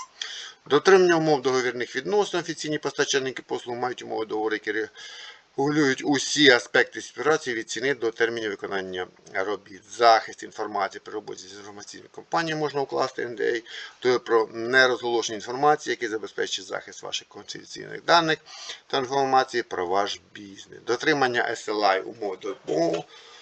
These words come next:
домовленості про рівень послуг, які видаю-, надаються, дозволяють, е, визначати параметри обслуговування, наприклад, час реакції на заявки та відсоток стійкості до відмови роботи систем. Виконання S L,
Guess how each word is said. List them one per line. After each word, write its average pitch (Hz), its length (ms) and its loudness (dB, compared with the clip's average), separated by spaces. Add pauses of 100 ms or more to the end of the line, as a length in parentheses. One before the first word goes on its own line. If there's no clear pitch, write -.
(260)
домовленості 151 480 2
про 143 200 2
рівень 147 360 2
послуг, 135 340 -2
які 131 160 0
видаю-, 120 540 0
надаються, 127 540 -2
дозволяють, 117 640 2
е, 113 140 2
визначати 113 580 -2
параметри 110 500 0
обслуговування, 104 440 -10
наприклад, 104 440 -14
час - 380 -4
реакції 110 560 -8 (580)
на 113 220 0
заявки 113 520 2
та 104 180 -4
відсоток 104 440 -4
стійкості - 640 -10 (260)
до 117 160 -6
відмови 110 460 -4
роботи 104 320 -6
систем. 92 380 -12
Виконання 113 460 -2
S - 220 -8
L, 165 260 -2